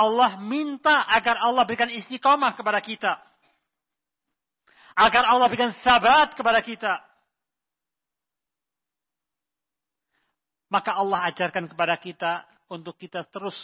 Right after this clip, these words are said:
berdoa kepada Allah. Bahkan dalam sehari kita tidak kurang dari tujuh belas kali memohon kepada Allah,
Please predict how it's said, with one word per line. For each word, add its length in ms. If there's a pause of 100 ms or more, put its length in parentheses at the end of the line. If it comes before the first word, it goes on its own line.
(220)
berdoa 760
kepada 380
Allah. 480 (1900)
Bahkan 580 (920)
dalam 320
sehari 720
kita 240
tidak 240
kurang 480
dari 160
tujuh 320
belas 240 (400)
kali 400
memohon 320
kepada 240
Allah, 240